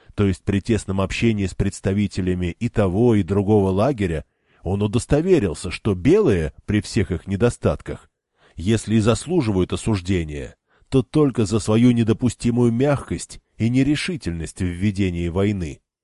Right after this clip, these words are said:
Извиняло их только то, что даже за три года они так и не смогли до конца понять, с какой нечеловеческой силой имеют дело – и что на самом деле произойдет, если они эту войну проиграют.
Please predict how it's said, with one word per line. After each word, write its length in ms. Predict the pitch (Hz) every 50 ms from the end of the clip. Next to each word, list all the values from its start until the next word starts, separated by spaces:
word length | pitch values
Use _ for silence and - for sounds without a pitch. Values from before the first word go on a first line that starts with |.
| _ _ _ _ _ _ _ _ _ -
Извиняло 600 | - 101 95 92 107 117 117 120 131 139 131 113
их 180 | 104 98 - -
только 340 | - 120 110 98 - 107 117
то, 240 | - - 135 131 110
что 180 | - - 95
даже 360 | 87 87 117 117 104 92 107
за 180 | 98 87 117 110
три 220 | - - 117 113
года 480 | 95 95 113 135 131 110 90 78 71 - _ _ _ _
они 280 | - 98 117 131 139 135
так 240 | 110 147 139 - -
и 60 | 135
не 100 | 143 147
смогли 560 | 131 - - 143 151 143 135 147 143 131 113
до 140 | 92 90 98
конца 340 | - 107 107 101 - 117 104
понять, 400 | - - 104 117 131 135 123 -
с 80 | -
какой 340 | - - 123 - - 131 127
нечеловеческой 920 | 123 123 113 - - 113 110 107 110 131 147 127 - 135 123 - - 147 147
силой 500 | - - - 151 135 113 92 92 92 92
имеют 400 | 92 95 92 95 104 110 110 95
дело – 380 | 92 107 98 85 76 71 - _ _ _ _ _ _ _ _ _ -
и 60 | 95
что 320 | 87 - - - - 113 107
на 140 | 101 98 -
самом 400 | - - 98 101 98 95 95 90
деле 260 | 87 101 95 92 85
произойдет, 880 | - - 98 92 90 78 85 90 87 85 78 101 127 135 - - - _ _ _ _ _ _ _
если 400 | - 107 113 110 - - 107 107 -
они 300 | - 110 113 123 135 135
эту 200 | 135 - - 123
войну 320 | 117 123 127 123 123 123
проиграют. 800 | 104 - 123 123 123 123 107 104 92 82 64 58 55 - - -